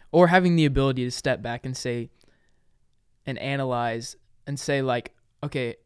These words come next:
what is God putting me through right now and for what purpose?" And not that we'll always, um, figure that out right away, but just being able to step back and kind of ponder. Our pastor likes to talk about that a lot, how Mary pondered in her heart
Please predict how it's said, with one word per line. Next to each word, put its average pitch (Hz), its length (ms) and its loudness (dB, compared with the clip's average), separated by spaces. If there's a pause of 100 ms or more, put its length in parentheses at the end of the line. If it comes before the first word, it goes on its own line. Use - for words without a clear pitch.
what 151 480 0 (680)
is 147 160 -6
God 139 240 2
putting 139 200 0
me 131 120 -4
through 131 200 -4
right 123 220 -2
now 120 380 -6 (440)
and 131 160 -6
for - 240 -4
what 120 200 -4
purpose?" 113 520 -8 (680)
And 147 120 -4
not 160 200 2
that 156 100 4
we'll 139 100 4
always, 131 480 0
um, 113 320 -4 (160)
figure 135 160 0
that 127 140 2
out 123 120 2
right 127 160 2
away, 120 340 0 (260)
but 131 100 0
just 147 200 2
being 156 160 0
able 147 200 0
to 123 80 -4
step 123 260 -4
back 127 260 -2
and 127 120 -6
kind 160 160 -2
of 135 140 -6
ponder. 139 540 -2 (520)
Our 143 80 -2
pastor 160 260 2
likes 139 200 0
to - 20 -12
talk 127 160 -4
about 120 160 -2
that 117 140 -4
a - 20 -4
lot, 101 300 -8 (320)
how 131 160 2
Mary 131 420 2
pondered 135 480 0
in 127 140 -4
her 127 160 -4
heart 123 360 -4